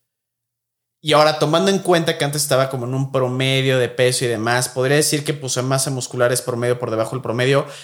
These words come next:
Esa persona creo que sí se podría beneficiar de un proceso de masa muscular un poquito con mayor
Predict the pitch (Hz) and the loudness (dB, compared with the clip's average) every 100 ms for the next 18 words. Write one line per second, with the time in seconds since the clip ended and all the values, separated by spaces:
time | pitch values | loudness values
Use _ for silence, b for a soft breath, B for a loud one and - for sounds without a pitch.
0 | B - 151 151 147 156 156 151 156 160 | B -4 -2 0 0 0 -2 0 0 0
1 | 147 - 202 196 175 - 127 127 131 131 | -2 -2 0 0 0 0 0 2 2 0
2 | 120 - - 120 107 127 143 B B _ | -4 -6 -2 0 0 0 -6 B B _
3 | _ _ 107 107 - 123 117 120 113 107 | _ _ -2 -2 -2 -4 -2 -2 -2 -2
4 | - 120 120 - - 104 107 - 120 113 | 0 0 0 -2 -6 -4 -2 -2 -4 -6
5 | - 104 101 107 - - - 127 127 120 | -8 -2 0 0 -6 -16 -14 -8 -6 -6
6 | 123 - 123 123 120 - 113 107 110 110 | -10 -2 4 4 2 -2 -4 -2 -2 0
7 | 123 123 127 131 127 | 2 4 4 2 -2